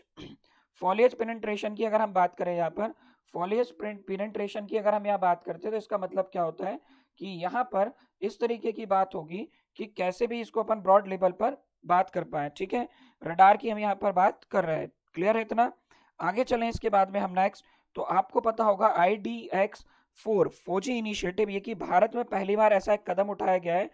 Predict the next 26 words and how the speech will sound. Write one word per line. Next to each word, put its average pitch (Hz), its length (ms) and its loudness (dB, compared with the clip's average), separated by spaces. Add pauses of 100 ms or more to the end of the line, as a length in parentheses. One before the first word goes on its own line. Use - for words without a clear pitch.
(320)
आईडीईएक्स, 196 960 -4 (340)
आईडेक्स 202 540 2
four 220 280 0
Foji 185 340 0
Initiative 208 440 -4
बोला 185 220 2
जा 175 160 2
रहा 180 80 4
है। 214 60 2
ये 208 60 -2
पहली 190 360 0
बार 208 180 6
भारत 190 300 2
में 196 80 -6
इस 185 100 -12
तरीके 185 300 -4
का 190 80 -2 (140)
कदम 175 160 -2
उठाया 175 280 0
गया, 180 120 0
इस 180 120 -6
तरीके 170 260 -8
का - 120 -6
initiative 170 460 -8
लिया 165 200 -2
गया, 170 180 -2